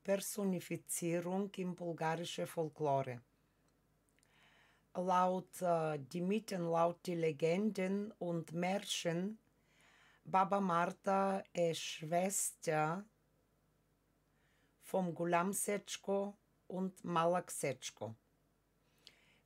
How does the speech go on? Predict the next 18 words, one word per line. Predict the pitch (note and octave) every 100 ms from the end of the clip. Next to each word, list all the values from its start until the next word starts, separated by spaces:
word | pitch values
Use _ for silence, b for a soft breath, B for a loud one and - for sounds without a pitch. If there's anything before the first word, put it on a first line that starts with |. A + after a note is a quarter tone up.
| -
Gulam | F#3 F#3+ A3+
Sečko, | A#3 - G3 - - - F#3+ A3 A#3 -
das | F#3 F#3+ -
ist | G#3 - -
die | G3+ G3
Personifizierung | - G3+ G3 - G#3+ G3 - E3+ - - F3 F3 G#3 G#3+
vom | - E3+ E3 D#3 _
Monat | E3 E3 E3 D#3 C#3
Januar. | D#3 C#3 C#3 D3 D3+ E3+ A3+ _ _ _ _ _ _ _ _ _ b b b b b
Und | E3+ E3+ -
Malak | E3+ E3 F#3+ G3
Sečko | - G3+ G3+ - - G3+ G#3 G#3+ -
i-, | G3 G3+ G3+ G#3+ -
ist | G#3 G#3 - -
die | - G3+
Personifizierung | - F#3+ F#3 - F#3+ F3 - E3 - - F3 F3+ G3 G3+ G3 - b b b
von | - F3+ F3
Monat | F3 F3 F3+ F3+